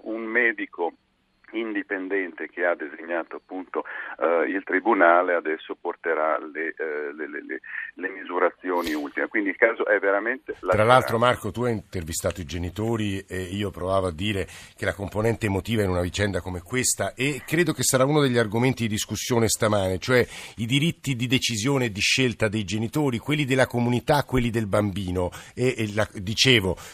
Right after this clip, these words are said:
Speaker 2: quando poi tu provavi a parlare con la madre e con il padre, di nuovo è difficilissimo portare razionalità in una vicenda così triste e definita te così dolorosa.
Speaker 1: C'è una domanda che io ho fatto, perché a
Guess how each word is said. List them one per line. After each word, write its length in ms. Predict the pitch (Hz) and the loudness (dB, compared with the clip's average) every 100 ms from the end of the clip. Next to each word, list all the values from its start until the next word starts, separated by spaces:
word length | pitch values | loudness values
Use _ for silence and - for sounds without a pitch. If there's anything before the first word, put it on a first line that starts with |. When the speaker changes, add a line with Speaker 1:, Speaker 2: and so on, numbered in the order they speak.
| - | -2
Speaker 2:
quando 320 | 110 123 120 | 2 4 2
poi 180 | 107 104 | 0 0
tu 140 | 120 | -2
provavi 400 | - 101 107 104 | -2 2 4 4
a 60 | 90 | 0
parlare 360 | 98 90 107 | -2 0 0
con 140 | 92 92 | 0 -2
la 80 | 92 | 0
madre 260 | 104 92 | 0 -2
e 40 | 90 | -4
con 160 | 92 | -4
il 100 | 107 | -4
padre, 460 | 104 117 110 98 95 | 2 4 4 2 -2
di 100 | 87 | 0
nuovo 300 | 117 117 98 | 4 4 4
è 20 | |
difficilissimo 840 | 87 95 107 - 113 135 - 117 | -2 -6 -6 -4 0 2 2 0
portare 420 | 101 101 - 117 107 - - - | -4 -4 0 2 0 -4 -16 -2
razionalità 720 | 107 127 - 127 117 110 127 | 0 2 2 2 0 2 4
in 80 | 120 | 4
una 120 | 110 | 2
vicenda 360 | 98 - 107 98 | 0 -2 -2 -2
così 240 | 87 90 | -4 -8
triste 380 | - 113 - 107 | -4 -2 0 0
e 100 | 92 | -2
definita 380 | 85 - 92 104 | -4 -4 -4 -4
te 100 | 117 | -4
così 240 | 98 87 | -6 -6
dolorosa. 640 | 80 87 87 92 73 71 64 _ _ _ - _ _ - - - - - | -4 -2 -2 -4 -4 -6 -8 _ _ _ -20 _ _ -20 -18 -18 -18 4
Speaker 1:
C'è 100 | 113 | 6
una 160 | 113 | 8
domanda 540 | 110 113 123 131 117 101 | 6 8 8 8 6 4
che 100 | 104 | 4
io 80 | |
ho 60 | 104 | 4
fatto, 260 | - 117 104 | 6 6 6
perché 260 | 90 92 | 4 2
a 120 | - | -2